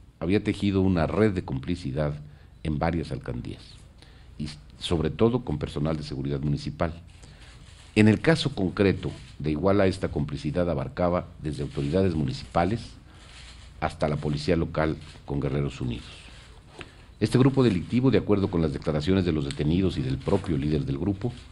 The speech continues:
recibía del presidente municipal de dos a tres millones de pesos de manera regular, mensual, bimensual,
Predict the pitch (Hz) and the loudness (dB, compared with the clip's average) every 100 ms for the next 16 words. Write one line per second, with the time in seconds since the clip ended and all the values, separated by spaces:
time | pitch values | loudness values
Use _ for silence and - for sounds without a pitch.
0 | - - - - - - 95 107 110 131 | -20 -20 -20 -20 -14 -4 0 4 8 10
1 | 120 101 87 87 110 117 98 85 - - | 8 6 4 4 4 4 2 0 0 2
2 | 101 117 - - - - - 82 78 113 | 4 4 0 -14 -20 -18 -4 -2 2 0
3 | 127 - - 73 92 98 92 78 95 82 | 0 -8 -6 -4 -2 -2 0 0 0 0
4 | 69 - 90 - 82 - - 69 71 85 | -4 -4 -4 -4 -10 -10 -8 -4 -2 0
5 | 71 87 73 67 80 82 - - - - | -2 -4 -4 -2 -2 -2 -8 -20 -20 -20
6 | - - - - - 65 87 82 80 69 | -20 -20 -20 -14 -12 -6 -2 0 0 -4
7 | 64 60 - 78 76 | -8 -10 -6 -4 -4